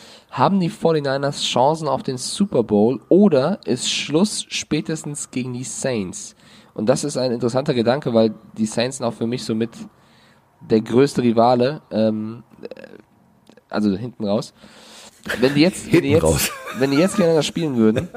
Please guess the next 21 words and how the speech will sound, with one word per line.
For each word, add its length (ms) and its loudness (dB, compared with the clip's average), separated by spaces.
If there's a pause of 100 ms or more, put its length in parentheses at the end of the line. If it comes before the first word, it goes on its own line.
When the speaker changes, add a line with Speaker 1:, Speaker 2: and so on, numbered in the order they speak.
(540)
Speaker 1:
<laughs> 580 -12
du 100 0
kleiner 300 2
Schelm, 320 -2 (420)
dann, 320 2
äh, 360 0 (440)
wüsste 380 -2
ich 100 -6
nicht, 160 0
mit 100 0
wem 100 2
ich 100 0
gehen 220 -4
würde. 340 2
Das 160 -6
wäre 120 2
Speaker 2:
Lass 140 4
uns 120 4
doch 80 6
Speaker 1:
verdammt 140 4
Speaker 2:
einfach 60 6